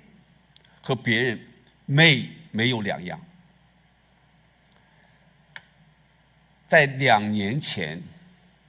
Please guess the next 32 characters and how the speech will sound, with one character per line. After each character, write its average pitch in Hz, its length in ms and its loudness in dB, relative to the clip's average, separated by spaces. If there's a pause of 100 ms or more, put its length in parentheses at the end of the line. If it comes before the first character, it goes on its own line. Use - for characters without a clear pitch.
(960)
我 123 80 -12
们 117 100 -4
教 113 140 2
会 113 180 -6
呢， 90 280 -8 (180)
曾 101 320 -8
经 113 380 -8 (100)
想 73 380 -6 (800)
办 95 300 2
这 92 100 -10
个 - 380 -10 (540)
老 82 220 -4
人 87 140 -10
中 123 180 -10
心， 113 260 -14 (100)
就 98 140 -14
是 - 320 -16 (160)
成 - 240 -8
立 123 80 -6
这 113 60 -10
个 98 120 -12
daycare。 110 460 -10 (2000)
因 147 100 -6
为 139 80 -2
我 107 60 -2
们 101 160 -2
这 214 140 0
么 156 100 2
好 - 160 -4
的 104 100 -6
场 80 300 -10
地， 104 220 -12